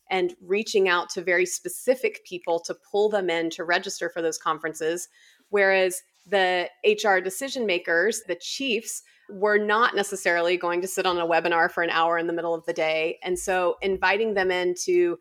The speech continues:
special experiences at conferences that were a bit more exclusive, or dinners, or other things that really help them feel like they'll be in a group of thought leaders and will learn a lot during that time. Two different but related strategies,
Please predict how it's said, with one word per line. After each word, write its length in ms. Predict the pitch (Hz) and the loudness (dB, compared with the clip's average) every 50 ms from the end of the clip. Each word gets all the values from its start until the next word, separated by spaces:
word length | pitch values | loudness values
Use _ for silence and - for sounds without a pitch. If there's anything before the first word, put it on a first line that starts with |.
| _ _ _ | _ _ _
special 460 | - - - 214 214 208 - 226 214 | -12 -6 0 0 0 0 2 0 0
experiences 880 | 196 - - - 196 185 185 185 180 180 180 - 190 180 180 180 175 | 0 -2 -4 -2 0 2 2 2 0 -2 -4 -4 -2 -2 0 0 0
at 180 | 180 - - - | -2 -4 -6 -4
conferences 760 | - - 185 185 180 - 196 185 190 - 196 180 180 175 - | -2 0 0 0 0 0 -2 -2 -2 -2 -2 -2 -2 -2 -4
that 160 | - 160 - | -4 -6 -4
were 140 | 170 170 165 | -2 -2 -2
a 80 | 165 165 | -2 -2
bit 180 | 214 220 - - | -2 -4 -2 -2
more 140 | 208 202 190 | -2 -2 -2
exclusive, 800 | 185 - - - - 196 196 - - 190 185 185 180 180 180 - _ _ _ _ _ _ | -2 -4 -6 -4 -2 -2 -2 -2 -2 0 0 2 0 0 -2 -8 _ _ _ _ _ _
or 200 | _ 196 190 185 | _ -2 -2 -2
dinners, 540 | 180 - 208 202 214 208 202 202 196 190 - - - | 0 0 0 0 2 2 2 2 2 0 -2 -6 -4
or 200 | 196 190 185 - - | -2 -2 -2 0 0
other 240 | 196 208 220 220 226 | 0 0 0 0 -2
things 460 | 214 - 208 196 190 185 190 185 - | -2 -2 -2 0 2 2 0 -2 0
that 300 | - 180 170 165 165 - - - _ _ _ - | 0 2 2 2 2 0 -6 -20 _ _ _ -18
really 360 | 202 202 220 240 247 254 247 | -10 -6 -2 0 0 0 0
help 260 | 196 196 185 - - | 0 -2 -2 -2 -2
them 160 | 185 180 185 | -4 -4 -4
feel 160 | - - 196 | -2 -2 0
like 200 | 185 170 147 - _ | 0 0 -2 -2 _
they'll 260 | 170 175 175 180 196 | 0 2 2 2 2
be 140 | 190 208 202 | 0 0 -2
in 80 | 202 202 | 0 0
a 60 | 196 | 0
group 260 | 190 208 208 208 - | 0 0 0 0 0
of 120 | 220 208 _ | -4 -4 _
thought 260 | - 220 214 - - | 4 4 4 4 4
leaders 420 | 226 220 220 226 220 226 240 - - - | 0 0 0 2 2 0 0 -2 -2 -2
and 120 | 196 190 | 0 0
will 160 | 180 175 175 165 | 2 0 0 0
learn 200 | 175 170 175 180 | 0 0 0 0
a 60 | 175 | 0
lot 320 | 175 180 175 180 196 - - - _ - | 2 4 4 4 4 2 -2 -10 _ -10
during 280 | - 190 180 180 180 180 | -6 -4 -2 -2 0 0
that 200 | 170 165 - - | -2 -2 -4 -6
time. 460 | - - 170 165 175 190 226 254 247 - - - - _ _ _ _ _ 190 _ _ - | -8 -4 -2 -2 0 0 -2 -4 -6 -10 -16 -20 -20 _ _ _ _ _ -20 _ _ -10
Two 400 | - - 302 311 311 311 277 - - 185 _ - | -8 -4 -4 -4 -4 -4 -8 -12 -16 -20 _ -4
different 420 | 233 269 277 - 320 302 277 - - | -2 -2 -2 0 0 -2 -2 0 -2
but 140 | 226 190 196 | -2 -2 0
related 440 | 208 196 190 180 180 180 196 190 | 0 0 2 0 2 0 0 -2
strategies, 840 | - - - 185 165 156 170 185 190 - 233 233 247 262 277 262 - | -4 -6 -2 0 2 2 2 0 -4 -4 -4 -4 -4 -4 -6 -8 -12